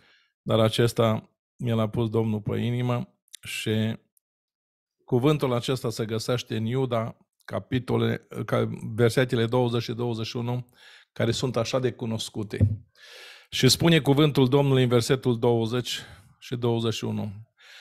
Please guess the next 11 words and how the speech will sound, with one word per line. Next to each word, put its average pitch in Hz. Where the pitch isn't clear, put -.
"Dar 120
voi, 151
prea 131
iubiților, 120
zidiți-vă 131
sufletește 127
pe 123
credința 131
voastră 135
prea 143
sfântă, 117